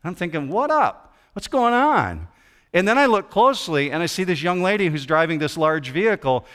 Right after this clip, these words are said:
with her phone in her hand, in her left hand, and her mascara brush in her right hand, and her visor is down with the mirror flipped down,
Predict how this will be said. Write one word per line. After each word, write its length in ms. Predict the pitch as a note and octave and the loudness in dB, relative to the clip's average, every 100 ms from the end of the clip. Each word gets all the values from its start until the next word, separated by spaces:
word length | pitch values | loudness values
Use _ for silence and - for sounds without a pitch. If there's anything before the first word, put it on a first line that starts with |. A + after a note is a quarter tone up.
| - | -8
with 160 | C#3 C#3 | -4 -2
her 140 | D3+ | -4
phone 260 | - E3 G#3+ | -2 -2 -2
in 80 | F#3+ | -2
her 120 | C#3 | -2
hand, 260 | C#3+ C#3+ | 0 0
in 140 | - B2+ | -2 -2
her 120 | B2+ | 0
left 280 | C#3 G3+ - | 0 -2 -6
hand, 360 | G2+ F2 B2 - _ - _ | -6 -6 -10 -14 _ -20 _
and 180 | C#3+ C#3+ | -2 -2
her 180 | B2+ D3+ | -2 -2
mascara 500 | C#3+ C#3+ - F#3+ A#3 | 0 -2 -2 0 0
brush 320 | C3+ C3 B2 | 2 0 -2
in 100 | - B2 | -4 -4
her 120 | B2 | 0
right 260 | C#3 A3+ | 0 0
hand, 380 | D#3 G#2+ G2 C#3 - - - - _ | 0 -2 -4 -6 -12 -20 -20 -20 _
and 160 | E3 C#3 | 0 2
her 120 | D#3 | 0
visor 540 | B2+ F#3+ C4+ G3+ G3 | 2 4 4 2 0
is 120 | E3 | 0
down 280 | B2 D#3 D#3 | 2 2 2
with 100 | D#3 | 0
the 80 | D#3 | -2
mirror 280 | E3 B3 C#4 | 0 0 0
flipped 340 | - E3 - | 0 -2 -2
down, 340 | B2+ A2 A2+ | -2 0 -2